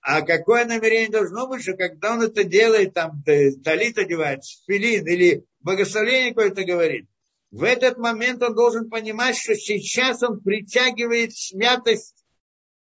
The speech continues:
и свет в эти духовные миры. Это то, что он щас делает. То есть, как бы своей брахой он ее говорит для того, чтобы притянуть в свет духовные миры.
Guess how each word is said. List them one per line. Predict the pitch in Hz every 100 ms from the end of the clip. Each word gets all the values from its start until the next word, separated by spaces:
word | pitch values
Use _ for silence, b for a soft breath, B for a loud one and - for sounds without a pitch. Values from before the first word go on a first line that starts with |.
| _ _ _ -
и | 220 220 220 220 214 202
свет | - - 185 226 240 240
в | 214
эти | 220 226
духовные | 208 214 220 220 226
миры. | 220 233 214 135 _ _
Это | 240 285 285 262
то, | 254 214
что | - 208
он | 151
щас | 180 151
делает. | - 147 131 107 - -
То | 185
есть, | 160 - _ _ _ _ _
как | 185 196 185
бы | 190
своей | - 175 185 220 240
брахой | 196 214 208 - 254 247
он | 208 208
ее | 202 240
говорит | 226 214 202 190 185 -
для | 214
того, | 214 208 190 196 311 285
чтобы | - _ - 269 277 277 202
притянуть | 214 233 - 226 233 269 269
в | -
свет | - 240 240
духовные | 220 214 226 214 208
миры. | 214 214 147